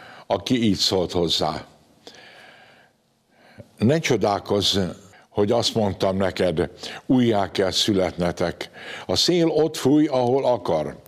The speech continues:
Hallod a zúgását, de nem tudod, honnan jön és hová megy.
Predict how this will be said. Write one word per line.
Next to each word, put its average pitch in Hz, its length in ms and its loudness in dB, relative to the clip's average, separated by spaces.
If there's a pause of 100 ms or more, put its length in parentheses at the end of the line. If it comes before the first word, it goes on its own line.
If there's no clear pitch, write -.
(240)
Hallod 139 460 2
a 131 60 2
zúgását, 123 1080 0
de 117 140 0
nem 143 220 0
tudod, 117 340 2
honnan 147 400 2
jön 151 340 2 (220)
és - 200 0
hová 127 360 2
megy. 101 440 -2